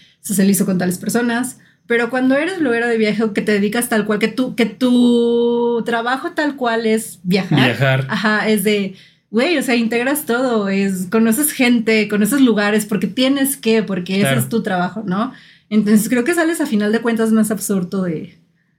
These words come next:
Speaker 1: o más empapado
Speaker 2: <clears throat>
Speaker 1: del lugar y de la cultura y de la gente. Y
Speaker 2: Claro.
Speaker 1: eso se me hace muy chido.
Speaker 2: Cari, la neta, yo quería platicar mucho de esto, y exactamente contigo,
Speaker 1: Ajá.
Speaker 2: porque justamente lo que te estaba platicando me ha hecho demasiado sedentario,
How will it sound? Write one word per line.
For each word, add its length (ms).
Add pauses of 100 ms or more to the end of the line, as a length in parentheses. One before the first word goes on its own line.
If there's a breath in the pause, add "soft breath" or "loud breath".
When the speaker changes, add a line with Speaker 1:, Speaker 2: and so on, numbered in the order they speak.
(120)
Speaker 1:
o 80
más 200
empapado 600
Speaker 2:
<clears throat> 0
Speaker 1:
del 200
lugar 360 (160)
y 100
de 140
la 240
cultura 440
y 60
de 100
la 120
gente. 320 (140)
Y 100
Speaker 2:
Claro. 160
Speaker 1:
eso 80
se 120
me 100
hace 120
muy 140
chido. 220 (1300)
Speaker 2:
Cari, 300
la 120
neta, 200
yo 120
quería 260
platicar 320
mucho 300
de 80
esto, 400 (200)
y 180
exactamente 380
contigo, 380 (100)
Speaker 1:
Ajá. 320
Speaker 2:
porque 480 (800)
justamente 340
lo 60
que 80
te 60
estaba 240
platicando 460
me 100
ha 40
hecho 160
demasiado 340
sedentario, 520